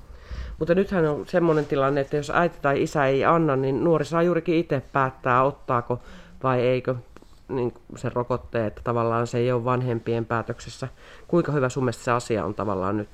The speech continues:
siinä mielessä, että jos vanhempi vastustaa, niin lapsi voi itse käpsiä sinne ja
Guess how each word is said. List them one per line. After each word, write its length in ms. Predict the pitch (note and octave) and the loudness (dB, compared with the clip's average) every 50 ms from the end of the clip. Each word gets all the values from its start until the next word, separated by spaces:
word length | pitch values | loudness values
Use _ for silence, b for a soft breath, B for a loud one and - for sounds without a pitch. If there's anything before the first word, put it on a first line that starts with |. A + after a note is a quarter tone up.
| - - - - | -16 -20 -16 -12
siinä 320 | - - B2 A2+ A2 G#2 | -2 0 2 2 4 4
mielessä, 440 | G#2 G#2 G#2 F2+ F#2 A#2+ - - - | 4 4 4 2 2 0 -2 -4 -4
että 120 | - - | -2 -2
jos 120 | G#2 A2+ B2+ | -2 0 2
vanhempi 380 | C#3+ C#3 C3+ C3 A#2 B2 A#2 | 2 2 2 2 2 0 2
vastustaa, 420 | A2 A#2 A#2 - - A#2 - A2 G2+ | 4 2 2 2 -2 -2 0 0 2
niin 140 | A2 A2+ | 2 2
lapsi 260 | A#2 A#2+ A#2+ - - G2 | 2 2 0 -2 -2 0
voi 120 | G#2+ A2+ | 2 2
itse 160 | A#2 - A2+ | 2 0 -2
käpsiä 400 | - - - G#2 - - - E2 | -2 -2 -4 -6 -2 -2 -2 -2
sinne 360 | - - A#2+ A2 G#2+ F#2 - | 0 0 0 0 0 0 0
ja 80 | C#2+ D#2+ | -2 -4